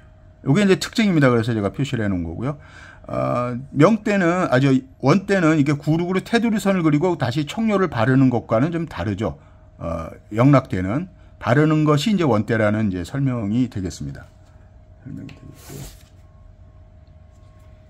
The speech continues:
아니, 원대는 이제 요런 스타일이에요. 원, 요게 이제 원대의 원청화, 원청화죠. 그야말로 그 유명한 원청화입니다. 원청화 진품이죠. 청화 목단문 개관, 그러니까 유개관이나 개관이나 똑같습니다. 유자를 빼도 되고요.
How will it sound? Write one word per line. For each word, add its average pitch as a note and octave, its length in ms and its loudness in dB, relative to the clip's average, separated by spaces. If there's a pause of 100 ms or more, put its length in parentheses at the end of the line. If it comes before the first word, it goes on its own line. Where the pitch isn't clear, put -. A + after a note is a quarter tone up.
(160)
아니, D#3 120 -6
원대는 G#3 540 0
이제 A3 120 -2
요런 F#3 380 4
스타일이에요. B2 680 0 (580)
원, B2 360 0
요게 D#3+ 200 4
이제 E3+ 100 0
원대의 D3 560 4
원청화, B2+ 720 2
원청화죠. B2+ 560 2
그야말로 A#2+ 380 2 (100)
그 A2+ 100 0
유명한 G2 420 2
원청화입니다. D2+ 640 -8
원청화 G2 440 -2
진품이죠. F#2 640 -6 (560)
청화 G3+ 440 6
목단문 G#3 800 2
개관, B2+ 460 0
그러니까 D3 240 -2
유개관이나 D3 840 2
개관이나 C#3 440 2
똑같습니다. G2+ 640 -4
유자를 D#3+ 420 0
빼도 F#3+ 260 -2
되고요. B2 460 -2